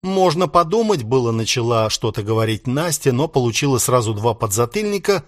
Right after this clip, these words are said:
злобно зыркнула на ювелира и Голда, а после замолчала.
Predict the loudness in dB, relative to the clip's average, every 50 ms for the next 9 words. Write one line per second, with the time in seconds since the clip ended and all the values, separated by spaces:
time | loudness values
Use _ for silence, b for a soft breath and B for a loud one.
0 | _ _ _ -6 -4 -2 0 0 2 0 0 0 0 0 0 2 0 0 0 -2
1 | -4 -2 -2 -2 -2 -4 -2 -2 0 0 0 0 0 -2 -2 -2 0 0 0 0
2 | -2 -2 -4 -4 0 2 4 4 4 4 2 0 -2 -2 -6 _ _ _ _ _
3 | _ _ _ _ 0 0 0 0 -2 -6 -4 -4 -4 -4 -4 -2 -2 -2 -2 -4
4 | -4 -4 -6 -6 -6 -8 -10 -10 -10 -12 -14